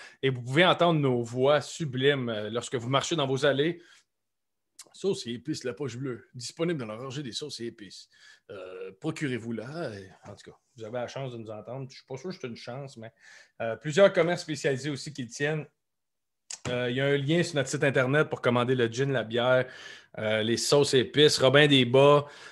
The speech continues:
Euh, plusieurs nouvelles qui s'en viennent aussi bientôt, des nouveaux produits pour, euh, La Poche Bleue.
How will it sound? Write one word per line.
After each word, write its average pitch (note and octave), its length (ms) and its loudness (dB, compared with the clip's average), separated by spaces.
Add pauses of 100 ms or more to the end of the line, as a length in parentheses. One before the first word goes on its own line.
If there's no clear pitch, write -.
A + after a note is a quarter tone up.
(140)
Euh, A2 180 4
plusieurs F#3+ 380 8
nouvelles B3 260 8
qui - 80 -4
s'en G#3+ 160 8
viennent A3+ 160 8
aussi - 160 0
bientôt, G3+ 320 6
des G3 100 6
nouveaux F3 180 6
produits E3+ 420 4
pour, D3 260 2
euh, C#3 140 8
La C#3+ 160 8
Poche C#3 340 4
Bleue. C#3+ 360 2